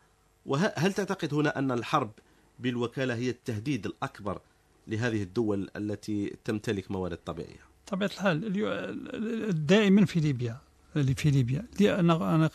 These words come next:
Speaker 2: بديت لك بالخريطة الجيوسياسية لليبيا، دولة غنية
Speaker 1: مم.
Speaker 2: وغنية جدًا.
Speaker 1: نعم.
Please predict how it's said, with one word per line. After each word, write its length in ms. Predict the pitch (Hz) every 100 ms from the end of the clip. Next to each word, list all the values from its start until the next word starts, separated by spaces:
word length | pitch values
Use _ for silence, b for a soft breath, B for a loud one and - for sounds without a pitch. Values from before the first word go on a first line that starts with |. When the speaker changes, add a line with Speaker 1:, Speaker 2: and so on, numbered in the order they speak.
| 175
Speaker 2:
بديت 400 | 135 135 156 190
لك 180 | -
بالخريطة 680 | 151 147 127 143 151 165 -
الجيوسياسية 720 | 139 127 147 - 151 127 151
لليبيا، 500 | 135 131 135 147 185 240 b b b _
دولة 280 | 147 165 165
غنية 460 | 139 147 156 151 147
Speaker 1:
مم. 60 |
Speaker 2:
وغنية 320 | 135 135 135 139
جدًا. 300 | 123 104
Speaker 1:
نعم. 120 | 85